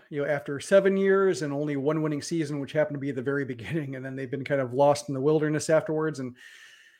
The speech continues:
just, like, daydreaming about how nice that would be to have that story for us and be able to, like, write about a very, kinda like when you talked about,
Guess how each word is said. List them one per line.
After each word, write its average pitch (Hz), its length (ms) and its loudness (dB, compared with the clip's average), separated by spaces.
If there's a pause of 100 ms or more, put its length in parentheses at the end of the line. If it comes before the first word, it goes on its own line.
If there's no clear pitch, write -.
(200)
just, - 320 -2
like, 185 240 2
daydreaming 156 720 2
about 143 340 -4
how 156 460 -2 (100)
nice 151 380 -4
that 156 220 0
would 143 180 -6
be 143 340 -6 (220)
to 139 160 -6
have 151 320 2
that 151 180 0
story 160 460 0
for 160 260 -4
us 220 280 -2
and 156 100 -6
be 156 140 0
able 151 140 -2
to, 135 60 -6
like, 135 240 -4
write 185 200 2
about 185 280 2
a 175 60 -8
very, 208 480 -2 (480)
kinda 330 160 4
like 269 160 2
when 247 80 2
you 220 80 2
talked 214 300 2
about, 190 320 2